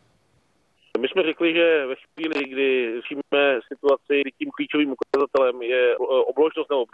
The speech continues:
nebo počet, eh, pacientů v nemocnicích a nakažených, tak nemá cenu teď ten, ten systém přelávat. Prostě Ministerstvo zdravotnictví pracuje na novele,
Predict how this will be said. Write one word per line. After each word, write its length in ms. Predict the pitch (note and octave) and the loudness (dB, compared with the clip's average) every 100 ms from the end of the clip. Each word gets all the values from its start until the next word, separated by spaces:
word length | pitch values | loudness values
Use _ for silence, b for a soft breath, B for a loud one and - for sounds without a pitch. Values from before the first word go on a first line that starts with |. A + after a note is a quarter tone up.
| _ B2 | _ -2
nebo 140 | B2 - - | 0 0 -2
počet, 300 | C3 - D3+ - B B B - | -2 -2 -2 -4 B B B -6
eh, 40 | B2+ - | -6 -2
pacientů 420 | C#3+ - D#3 D3+ | -4 -2 -6 -4
v 40 | |
nemocnicích 480 | C3 C3+ C3 - C#3 | -4 -4 -4 -6 -2
a 60 | C3+ | 0
nakažených, 500 | B2+ - C#3 C#3+ C#3 - | 0 0 -2 -2 -4 -2
tak 140 | B2 | -2
nemá 240 | C3 C3+ C3 | 0 -2 -2
cenu 200 | C#3 C#3 | -4 -4
teď 160 | C3+ - | -4 -2
ten, 180 | C#3 C3+ _ | -4 -4 _
ten 160 | - C3+ | -2 -2
systém 280 | - - C#3 | -2 -4 -2
přelávat. 480 | A#2+ A#2+ - A#2+ B2 | 0 -2 0 -2 -2
Prostě 400 | - - - C3 b b _ - | -6 -10 -2 -2 b b _ -6
Ministerstvo 340 | C3 C3+ C3+ C#3+ - | -4 -4 -6 -6 0
zdravotnictví 400 | C3 B2+ - D#3 | 0 0 -8 -4
pracuje 360 | A#2+ - C3+ | -4 0 0
na 100 | C#3 C3+ A#2 | 0 -2 0
novele, 300 | A#2+ C3 | 2 2